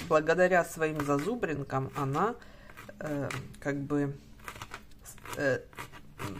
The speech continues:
про-, проталкивает волокна одной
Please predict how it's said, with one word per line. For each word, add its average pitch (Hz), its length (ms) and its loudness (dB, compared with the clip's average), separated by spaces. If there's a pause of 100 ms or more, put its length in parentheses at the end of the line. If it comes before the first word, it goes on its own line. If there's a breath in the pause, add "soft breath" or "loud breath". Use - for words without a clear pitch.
(360)
про-, 165 360 4 (1000)
проталкивает 156 1120 8 (540 loud breath)
волокна 160 800 10
одной 156 380 2